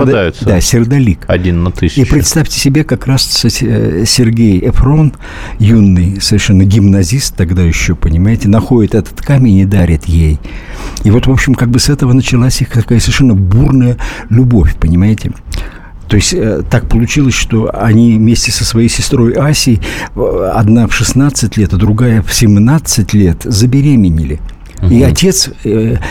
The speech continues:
Speaker 2: э, так сказать, э, известный человек, директор музея, понимаете, он, конечно, был в ужасе.
Speaker 1: Пушкинского музея,
Speaker 2: Да,
Speaker 1: который
Speaker 2: да,
Speaker 1: сейчас
Speaker 2: да,
Speaker 1: так
Speaker 2: да, да,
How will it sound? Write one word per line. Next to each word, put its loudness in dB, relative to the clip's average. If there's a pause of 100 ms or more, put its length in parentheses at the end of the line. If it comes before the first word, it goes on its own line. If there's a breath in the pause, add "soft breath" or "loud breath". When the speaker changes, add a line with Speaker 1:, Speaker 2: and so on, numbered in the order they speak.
(260 loud breath)
Speaker 2:
э, 0
так 0
сказать, 0
э, -4 (920)
известный 2
человек, 0
директор 0
музея, 2
понимаете, 0
он, 2
конечно, 2
был 2
в 0
ужасе. -2 (260 loud breath)
Speaker 1:
Пушкинского -2
музея, 0 (140)
Speaker 2:
Да, -4
Speaker 1:
который 2
Speaker 2:
да, 2
Speaker 1:
сейчас 0
Speaker 2:
да, 0
Speaker 1:
так 0
Speaker 2:
да, 0
да, -2